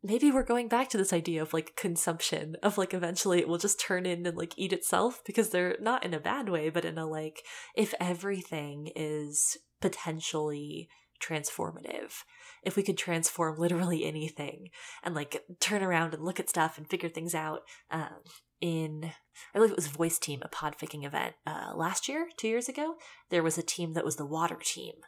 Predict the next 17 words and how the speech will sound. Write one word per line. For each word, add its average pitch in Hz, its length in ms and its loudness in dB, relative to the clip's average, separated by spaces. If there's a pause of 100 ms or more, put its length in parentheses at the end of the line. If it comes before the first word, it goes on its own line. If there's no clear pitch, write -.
(180)
and 147 180 -6
they 151 100 -2
wrote 156 260 -2 (140)
fics - 300 -4
about 190 220 0
different 220 240 -4
kinds 247 180 -4
of 254 80 -4
water. 277 320 2 (500)
Like, 190 140 -2
one 180 100 0
of 175 60 -2
the 196 60 0
characters 220 440 0
was 262 140 0
Fiji 302 280 2
water, 214 340 -2